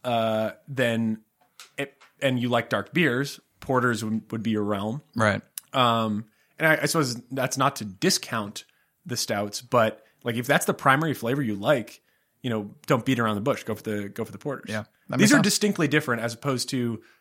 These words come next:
Speaker 1: some of the other ones that we've, we've tasted in dark beer region. Uh, those have been, I think, more similar in their just, like, w-, it tastes like a dark beer.
Speaker 2: Yeah.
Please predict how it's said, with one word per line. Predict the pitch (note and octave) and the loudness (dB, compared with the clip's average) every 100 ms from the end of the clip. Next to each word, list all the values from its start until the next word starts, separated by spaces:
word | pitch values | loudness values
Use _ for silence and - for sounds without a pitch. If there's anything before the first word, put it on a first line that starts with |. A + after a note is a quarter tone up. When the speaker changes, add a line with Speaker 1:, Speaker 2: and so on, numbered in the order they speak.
| _ _ _ | _ _ _
Speaker 1:
some | - D3 | -2 2
of | |
the | C3 | 2
other | B2+ C3 | 2 2
ones | B2+ B2+ A#2 | 0 0 -2
that | A#2+ | -4
we've, | A#2+ A2+ G#2+ B2+ | -4 -4 -6 -8
we've | A2+ | -8
tasted | - A#2+ - A#2+ | -4 -6 -4 -4
in | A2+ | -2
dark | A2 A2 | -2 -2
beer | A#2 A2 | -4 -2
region. | A2+ A2+ B2 B2 _ _ - | -2 -4 -4 -6 _ _ -4
Uh, | A2+ G#2+ G#2+ G2+ G2+ _ _ _ - | 0 4 4 2 0 _ _ _ -2
those | C3+ A#2+ | 0 0
have | G#2+ | -2
been, | A#2+ A2+ | 0 0
I | A2 | -2
think, | A#2+ | -2
more | A2 A#2 A#2+ | -2 0 0
similar | - B2+ A#2+ A2+ G#2+ | 0 -2 -2 -2 -4
in | A2+ A2 | -4 -2
their | G#2+ G#2+ | -2 -2
just, | G#2+ G#2+ - | -4 -6 -6
like, | G2 - - _ _ _ _ _ _ A2+ - - | -8 -10 -20 _ _ _ _ _ _ -20 -18 -14
w-, | C3+ - - | -14 -12 -6
it | C#3 - | -6 -6
tastes | - E3 - - | -4 -2 -2 -2
like | A#2 A#2+ - - | -4 -4 -12 -8
a | A#2+ | -4
dark | G#2 F#2 - | -4 -6 -12
beer. | E2+ A2+ | -12 0
Speaker 2:
Yeah. | A2 G2 | 2 2